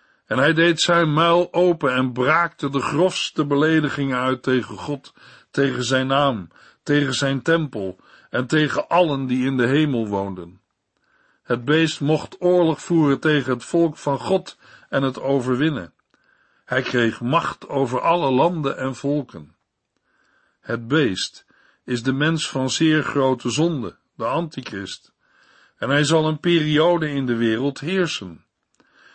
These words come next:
Een periode waarvan geldt: hij kreeg macht over alle landen en volken.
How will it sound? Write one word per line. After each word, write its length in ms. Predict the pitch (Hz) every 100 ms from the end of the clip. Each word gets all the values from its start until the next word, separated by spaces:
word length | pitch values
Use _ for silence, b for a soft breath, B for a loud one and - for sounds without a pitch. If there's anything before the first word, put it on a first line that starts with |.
| b
Een 200 | - 151
periode 720 | 156 170 151 151 175 190 143
waarvan 420 | 127 127 123 127 123
geldt: 500 | 170 151 107 - - b b b
hij 240 | - 123 131
kreeg 540 | - 160 196 214 -
macht 500 | 143 165 175 - -
over 360 | 151 151 123 -
alle 300 | 165 185 147
landen 600 | 131 165 170 156 156 160
en 200 | - 143
volken. 640 | 127 135 147 - 80 85